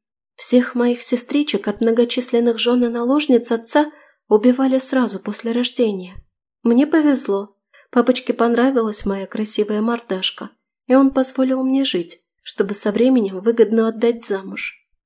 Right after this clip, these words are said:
Но когда мне было восемь лет, я оказалась на волоске от смерти. Недостаточно низко поклонилась перед великим и ужасным Трейном вторым».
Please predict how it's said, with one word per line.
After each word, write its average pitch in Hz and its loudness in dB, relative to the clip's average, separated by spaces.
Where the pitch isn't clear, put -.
Но 226 2
когда 247 2
мне 254 2
было 247 4
восемь 247 0
лет, 311 2
я 262 6
оказалась 269 2
на 254 2
волоске 262 -2
от 269 -2
смерти. 226 0
Недостаточно 226 0
низко 240 0
поклонилась 190 -4
перед 196 -2
великим 208 -2
и 196 -6
ужасным 202 -6
Трейном 196 -2
вторым». 196 -6